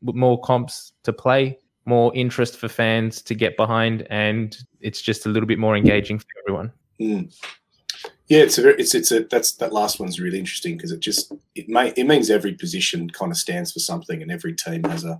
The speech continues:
Speaker 2: has a, has an opportunity to at least play the competition out. Um, Brygan is a fan of Model two, suggesting every weekend contains both in-conference and cross-conference matches. I suppose that sort of starts to go back to what Super Rugby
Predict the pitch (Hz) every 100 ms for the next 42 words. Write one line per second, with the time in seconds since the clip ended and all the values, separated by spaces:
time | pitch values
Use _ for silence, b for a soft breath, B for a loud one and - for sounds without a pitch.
0 | - _ _ 90 87 85 82 - 95 92
1 | 90 - - 101 92 85 92 92 - -
2 | 95 95 - - 90 156 180 165 170 185
3 | - - _ _ 92 175 170 85 85 87
4 | 85 - 98 104 92 92 87 _ _ _
5 | - 98 - - 110 110 95 107 113 -
6 | - - 147 180 185 - _ _ - 110
7 | 107 101 107 104 104 101 98 95 95 92
8 | - 92 98 90 87 - 90 87 95 92
9 | 95 82 85 80 - 101 90 - 85 -
10 | 85 - 82 - 82 - 165 - b b
11 | b - - - 143 127 131 - - 127
12 | 120 113 - 113 - - 101 92 90 98
13 | 78 - - 85 90 87 90 87 90 85
14 | 82